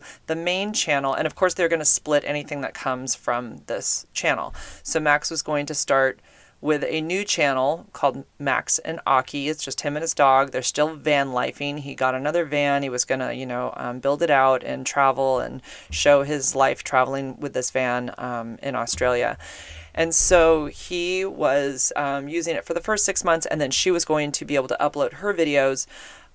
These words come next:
six months later and start her channel, Life with Lee. In that time, while he's doing his videos, you know, he's doing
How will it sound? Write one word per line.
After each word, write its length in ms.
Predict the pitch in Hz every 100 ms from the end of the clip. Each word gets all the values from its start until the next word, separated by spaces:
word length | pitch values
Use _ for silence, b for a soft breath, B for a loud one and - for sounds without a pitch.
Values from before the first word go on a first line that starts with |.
| -
six 260 | - 175 165
months 240 | 143 -
later 320 | 147 139 139
and 260 | - 143 139
start 300 | - 139 151
her 100 | 175
channel, 320 | - 135 135
Life 240 | 123 135
with 200 | 151 -
Lee. 400 | 160 170 147 113 -
In 340 | 170 202 202
that 260 | 165 - -
time, 440 | - 208 185 160
while 140 | 147 139
he's 420 | - 208 214 -
doing 280 | 170 147 143
his 160 | 147
videos, 600 | 170 202 180 135 135 -
you 80 | 240
know, 280 | 254 214 220
he's 320 | 214 220 -
doing 260 | 226 330